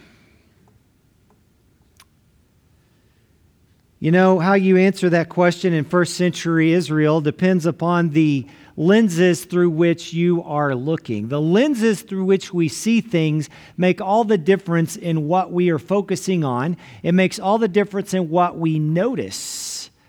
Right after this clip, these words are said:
in our lives. You see the eye chart there? Uh, this shows us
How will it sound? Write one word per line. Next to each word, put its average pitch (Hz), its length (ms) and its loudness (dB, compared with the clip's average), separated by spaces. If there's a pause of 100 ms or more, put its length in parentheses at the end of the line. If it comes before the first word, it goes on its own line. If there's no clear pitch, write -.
(260)
in 156 140 -4
our 156 160 0
lives. 143 420 0
You 139 80 -10
see 185 220 2
the 165 260 2
eye 180 140 4
chart 170 420 -2
there? 175 400 0 (480)
Uh, 156 200 2
this 175 240 0
shows 185 340 2
us 175 380 -2